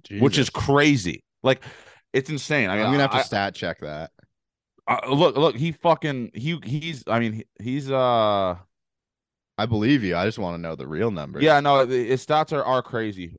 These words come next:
Speaker 1: uh, with it. But, um, what, what was it? Uh, yeah, like, I, I can't believe it. Like, just seeing ninety-five up close like that is, is crazy.
Speaker 2: I
Speaker 1: Like,
Speaker 2: feel like
Speaker 1: wh-
Speaker 2: inside it, it almost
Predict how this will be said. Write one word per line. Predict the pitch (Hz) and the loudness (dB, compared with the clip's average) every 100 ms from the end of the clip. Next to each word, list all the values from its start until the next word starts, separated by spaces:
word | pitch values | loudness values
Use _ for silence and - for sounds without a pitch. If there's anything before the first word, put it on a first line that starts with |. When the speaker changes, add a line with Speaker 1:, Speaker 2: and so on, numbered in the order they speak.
| 76 | -8
Speaker 1:
uh, | |
with | 82 92 92 | -4 -4 -2
it. | 85 | -4
But, | - 92 - | -2 -4 -2
um, | 98 92 87 87 82 - _ _ | 0 0 -2 -4 -10 -16 _ _
what, | 110 135 135 | -10 -8 -4
what | 170 | -4
was | 151 110 | -4 -6
it? | 90 - | -12 -12
Uh, | 104 101 98 92 _ _ - _ - - | -10 -8 -8 -10 _ _ -20 _ -16 -2
yeah, | 190 156 | 2 4
like, | 135 | 2
I, | - 113 143 | -2 -4 0
I | 175 | 0
can't | - 208 202 | 2 0 0
believe | 170 170 175 | 0 0 0
it. | 104 | 0
Like, | 110 104 - _ - | -2 -2 -8 _ -8
just | 117 147 - | -4 -4 -4
seeing | - 160 170 | -4 -4 0
ninety-five | 135 131 139 127 117 120 127 117 | 2 2 2 -2 2 4 4 0
up | 107 110 | -2 -2
close | - 101 107 120 | -4 -2 -2 -2
like | 131 127 | -6 -4
that | 135 131 151 | -4 -4 -4
is, | 107 92 _ _ | -8 -10 _ _
is | - 98 92 85 71 | -10 -10 -8 -12 -10
crazy. | 110 104 107 107 95 80 69 - _ _ _ _ | -8 -4 2 4 4 -2 -14 -18 _ _ _ _
Speaker 2:
I | 101 | 0
Speaker 1:
Like, | 104 | 4
Speaker 2:
feel | 381 | 8
like | 120 | 6
Speaker 1:
wh- | 143 | 6
Speaker 2:
inside | 151 - 143 135 | 2 4 6 6
it, | 123 - | 4 2
it | 123 | 0
almost | 127 131 123 - - | 4 6 4 0 -16